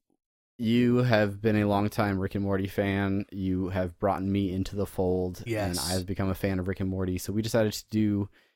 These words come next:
Speaker 1: a Rick and Morty podcast, uh, entitled Interdimensional R S S, the unofficial Rick and Morty podcast. You can find that on apathetic enthusiasm dot com, along with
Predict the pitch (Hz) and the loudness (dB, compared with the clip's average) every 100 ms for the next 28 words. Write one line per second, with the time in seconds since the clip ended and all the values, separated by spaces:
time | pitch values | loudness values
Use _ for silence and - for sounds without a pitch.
0 | _ - 101 104 101 101 98 92 110 131 | _ -4 0 0 0 0 0 0 0 0
1 | - 87 87 98 - - _ _ _ _ | 0 0 0 -4 -10 -14 _ _ _ _
2 | 101 90 87 107 104 - 101 98 92 - | -4 -2 -2 -4 -2 0 0 0 -2 -6
3 | _ _ _ _ _ - 127 147 131 117 | _ _ _ _ _ -2 0 2 4 2
4 | 113 107 98 98 95 95 120 175 - - | 0 -2 0 0 0 -2 -2 -4 -8 -14
5 | - _ _ - 107 98 98 98 104 - | -16 _ _ -4 0 2 2 0 0 0
6 | 98 92 95 98 95 87 92 92 - 117 | -2 -2 -2 -2 -4 -2 -2 -4 -4 -4
7 | 135 - 92 95 98 95 95 - 95 107 | -6 -10 -10 -4 -2 0 -2 0 2 2
8 | 104 98 - 107 107 117 113 117 120 123 | 0 -4 0 0 0 -2 -2 0 0 2
9 | 123 117 - 127 160 185 101 104 104 104 | 0 -2 -2 -2 -2 -2 0 0 0 0
10 | 101 | -2